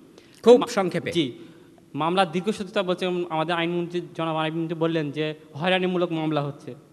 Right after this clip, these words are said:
Speaker 2: এবং কেন হচ্ছে। ছাগল চুরির মামলা যে কোর্টে না গেলেই ভালো হয়,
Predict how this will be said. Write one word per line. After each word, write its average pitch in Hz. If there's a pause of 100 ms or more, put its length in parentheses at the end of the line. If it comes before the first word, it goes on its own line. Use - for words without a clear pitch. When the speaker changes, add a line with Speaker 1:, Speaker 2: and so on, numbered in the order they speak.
(140)
Speaker 2:
এবং 175
কেন 226
হচ্ছে। 151 (920)
ছাগল 190
চুরির 226 (420)
মামলা 185
যে 214
কোর্টে 214
না 196
গেলেই 226
ভালো 196
হয়, 165